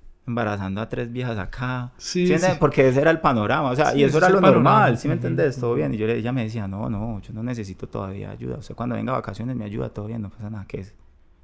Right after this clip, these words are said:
Speaker 1: Me dolió mucho tomar esa decisión, huevón, fue muy
Speaker 2: Claro.
Speaker 1: difícil. Pero en esa casa también encontré de nuevo como esa exploración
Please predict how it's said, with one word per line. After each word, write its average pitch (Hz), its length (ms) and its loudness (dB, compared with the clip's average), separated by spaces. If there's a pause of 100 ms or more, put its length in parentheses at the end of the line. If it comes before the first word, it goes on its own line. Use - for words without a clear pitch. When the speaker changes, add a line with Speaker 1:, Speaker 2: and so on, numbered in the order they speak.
(240)
Speaker 1:
Me 101 80 -6
dolió 98 280 0
mucho 120 320 -2
tomar 104 200 -4
esa 107 100 -4
decisión, 95 420 -6
huevón, 104 260 -6
fue 110 100 -6
muy 107 100 -4
Speaker 2:
Claro. 110 140 -4
Speaker 1:
difícil. 107 440 -6 (520)
Pero 117 600 6 (100)
en 120 140 0
esa 120 220 0
casa 139 280 0
también 104 260 0
encontré 101 720 -4 (340)
de 107 180 0
nuevo 110 400 2
como 101 220 -6
esa 92 100 -6
exploración 87 1000 -4